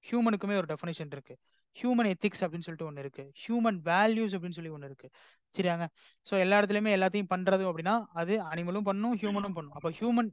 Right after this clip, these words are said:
அப்படின்றது என்ன, அவங்களுக்கான values என்ன, அந்த வேல்யூஸ்ல எதெல்லாம் ethics, இந்த ethics எப்பொழுதெல்லாம் நம்மளுக்கு வந்து ஜாப்லயும் சரி, லைஃப்லயும் சரி,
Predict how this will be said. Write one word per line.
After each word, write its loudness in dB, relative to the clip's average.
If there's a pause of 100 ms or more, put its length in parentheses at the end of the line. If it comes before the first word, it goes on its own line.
அப்படின்றது 4
என்ன, -8 (640)
அவங்களுக்கான 6
values 4
என்ன, -10 (420)
அந்த -2
வேல்யூஸ்ல -2 (280)
எதெல்லாம் 4
ethics, -6 (480)
இந்த 0
ethics 2 (140)
எப்பொழுதெல்லாம் 6
நம்மளுக்கு -4
வந்து 6
ஜாப்லயும் 6
சரி, 0 (360)
லைஃப்லயும் 6
சரி, -6